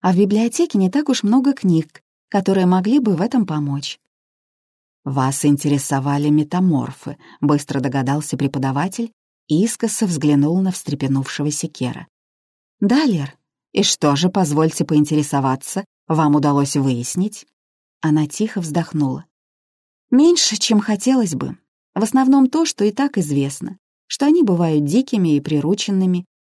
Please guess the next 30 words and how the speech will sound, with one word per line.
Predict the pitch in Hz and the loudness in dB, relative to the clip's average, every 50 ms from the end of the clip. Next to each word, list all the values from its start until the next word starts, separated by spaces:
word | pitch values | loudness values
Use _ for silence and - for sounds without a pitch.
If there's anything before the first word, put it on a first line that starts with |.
| _ _ _ _ _ | _ _ _ _ _
Прирученных | - 254 285 294 349 370 - - 226 185 160 165 - - | 0 2 4 4 4 4 2 2 2 2 2 2 0 -2
принято | - 254 285 277 254 185 - 170 | 2 4 6 6 4 4 2 2
называть | 165 165 151 160 160 214 269 254 - | 2 2 2 0 0 0 -2 -2 -2
охранными. | 175 - - 185 160 151 151 151 151 151 147 147 151 170 - _ _ _ - - - - - - _ _ _ | -4 -4 -4 -4 -2 -2 0 0 0 -2 -2 -4 -6 -8 -12 _ _ _ -20 -20 -20 -20 -20 -20 _ _ _
Если | 226 247 254 247 254 | 2 2 2 4 4
они | 247 247 254 254 | 4 6 6 6
меняют | 247 247 240 240 240 233 226 226 - | 6 6 4 4 4 2 0 0 0
облик | 302 339 285 202 185 160 160 | 2 2 4 4 2 2 0
в | 151 | 0
зависимости | 180 185 185 196 185 - 196 180 180 180 - - | 0 2 2 2 0 0 0 -2 -2 -2 -2 -2
от | 185 196 190 | -4 -2 -2
собственного | - 208 196 190 - - 180 180 180 180 190 | -2 -4 -4 -4 -4 -2 0 0 2 2 2
желания | 185 190 208 202 185 147 139 135 135 135 139 - _ _ _ _ _ | 2 2 2 2 2 0 0 -2 -4 -4 -6 -10 _ _ _ _ _
и | - 196 202 | -2 -2 0
просьбы | - 196 208 196 180 175 196 | 2 2 2 2 2 0 -2
хозяйки. | - - 226 220 185 170 139 127 131 - - - - _ _ _ _ _ _ _ _ _ _ _ | 0 0 0 2 2 0 0 -2 -4 -8 -16 -20 -20 _ _ _ _ _ _ _ _ _ _ _
Со | - - 233 226 | -4 -2 0 2
временем | 262 330 359 349 285 214 180 170 190 | 4 4 6 6 6 6 6 6 4
учатся | 254 330 330 - 277 - - 185 | 4 4 4 2 0 0 -2 -2
понимать | - 180 180 175 180 214 285 302 - - | 0 2 2 4 4 4 2 2 2 0
его | 165 160 226 | -2 0 0
без | 240 220 202 180 - | 0 0 0 -2 -4
слов, | - 151 143 147 151 156 - - _ _ _ | -4 -4 -2 -2 -4 -4 -8 -12 _ _ _
ощущая | - 180 185 - 202 190 - 226 208 196 185 | -4 -2 -2 0 0 0 0 0 0 0 0
колебания | - 185 180 175 160 180 175 175 170 170 160 - - | 0 0 0 2 2 2 2 2 2 2 0 0 0
ауры | 240 285 302 294 240 170 151 | 0 0 2 2 0 0 -2
или | - - - 220 247 240 226 226 - _ _ _ | -4 -2 0 0 0 0 0 -2 -4 _ _ _
воспринимая | - 190 190 185 - 196 190 185 190 214 269 294 294 208 | -2 -2 -2 -2 0 2 2 4 4 4 4 4 4 4
мысленную | 170 196 247 - - 202 175 151 147 143 139 | 4 2 0 -2 -2 -2 0 0 0 -2 -2
речь. | 139 139 139 139 - - - | -4 -4 -6 -6 -10 -14 -16